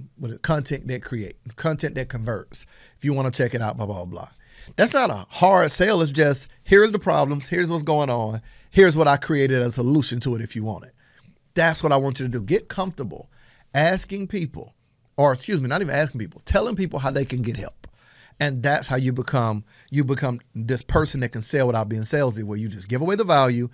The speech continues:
and tell them where they can find it. That's it. That's it. Tell, you don't make 'em, you don't force 'em, you don't pressure 'em. You just give it away, tell 'em how they can find more of it.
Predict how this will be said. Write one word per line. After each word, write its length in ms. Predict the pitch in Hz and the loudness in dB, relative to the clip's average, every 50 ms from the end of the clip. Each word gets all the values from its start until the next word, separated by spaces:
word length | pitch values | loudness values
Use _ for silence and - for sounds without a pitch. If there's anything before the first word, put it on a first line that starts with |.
| _ _ _ | _ _ _
and 140 | - 131 127 | -6 -6 -2
tell 180 | - 160 139 127 | 0 0 0 0
them 140 | 127 120 | 0 -2
where 80 | 117 110 | -2 -2
they 80 | 104 104 | -2 -4
can 140 | - 107 | -4 -6
find 280 | 101 107 95 80 - - | -6 -6 -6 -6 -8 -14
it. 80 | - - - _ _ - | -20 -20 -20 _ _ -4
That's 180 | - 269 - | -2 0 0
it. 180 | 349 285 - - _ _ _ _ _ _ _ _ _ - | 0 0 0 -2 _ _ _ _ _ _ _ _ _ -2
That's 160 | 196 240 247 | -2 0 2
it. 200 | 285 185 - - _ _ _ _ - _ _ _ | 0 -2 -2 -4 _ _ _ _ -20 _ _ _
Tell, 160 | - - 156 - - | -4 -2 -2 -2 0
you 180 | 143 131 147 | 0 2 4
don't 200 | 147 147 135 117 | 4 4 4 4
make 260 | 120 143 185 226 - 233 | 6 6 6 6 6 4
'em, 120 | 240 226 | 4 4
you 100 | 202 160 | 4 2
don't 180 | 127 120 120 - | 0 0 0 2
force 320 | 196 208 240 214 - - | 4 4 4 4 4 2
'em, 140 | 220 214 202 | 0 0 2
you 80 | 170 | 2
don't 220 | 139 131 117 113 117 | 2 0 0 -2 0
pressure 380 | - 208 214 202 - 202 180 | 2 4 4 4 2 2 0
'em. 140 | 185 180 180 - _ _ _ - | 0 0 -2 -4 _ _ _ -2
You 120 | 143 151 | 0 0
just 280 | 135 120 117 107 104 110 | 2 0 -2 -4 0 4
give 200 | 135 185 208 202 | 6 6 6 6
it 80 | 226 | 6
away, 320 | 220 190 151 127 123 127 123 | 4 6 4 4 2 0 -2
tell 220 | 131 - 143 139 | -2 -2 -2 0
'em 80 | 135 123 | 0 0
how 100 | 123 117 | -2 -2
they 120 | 123 113 | -2 -4
can 100 | 120 104 | -6 -6
find 260 | - 117 110 107 107 | -4 -4 -2 -2 -2
more 220 | 107 104 98 92 82 | -4 -4 -6 -8 -10
of 140 | 78 - | -12 -14
it. 100 | - - | -18 -20